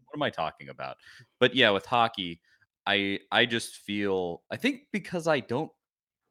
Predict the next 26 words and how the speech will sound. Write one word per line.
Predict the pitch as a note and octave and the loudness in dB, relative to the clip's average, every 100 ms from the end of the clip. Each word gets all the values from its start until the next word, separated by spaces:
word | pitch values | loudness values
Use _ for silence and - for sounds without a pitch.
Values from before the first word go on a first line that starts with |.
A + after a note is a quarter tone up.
| _ - | _ -8
I'm | B2 | 0
not | C3+ - - | 0 0 -6
tuned | - C3+ B2+ | -10 -6 -4
into | C3 | -4
the | B2+ | -6
history. | - A2 - - C3 C3 - _ _ | -8 -8 -8 -6 -6 -8 -14 _ _
We, | - E3+ | -2 0
we | F#3+ G3+ A#3+ | 2 6 10
are, | G#3+ - | 10 8
like, | C#3 C3 - | 6 4 2
I, | E3 G3+ G#3 G3+ - | 2 4 4 0 -2
I | C#3 | -2
am | D#3+ F3+ | -2 -2
the | E3+ | -6
exact, | A2+ G#2 G#2+ G#2+ G#2+ - - - _ _ _ _ | -8 -6 0 2 2 -2 -20 -20 _ _ _ _
um, | F2+ F#2+ F#2 F2 F2 - _ _ _ _ - _ _ _ | -6 -4 -6 -8 -10 -16 _ _ _ _ -20 _ _ _
kind | - A#2+ A2+ G#2+ | -10 -6 -4 -2
of | F#2 | -6
thing | - - A2 | -8 -4 -2
that | G#2+ F#2 | 0 -2
I | |
feel | F#2 A2 | -2 -2
like | G2 F#2 | -2 -4
Canadians | - G2+ F2+ F2+ G2 G2 | -6 -4 -4 -2 -4 -6
probably | - G2+ F#2+ F#2 F2+ | -4 -4 -2 -4 -6
look | E2 D#2+ F2 - | -6 -6 -6 -8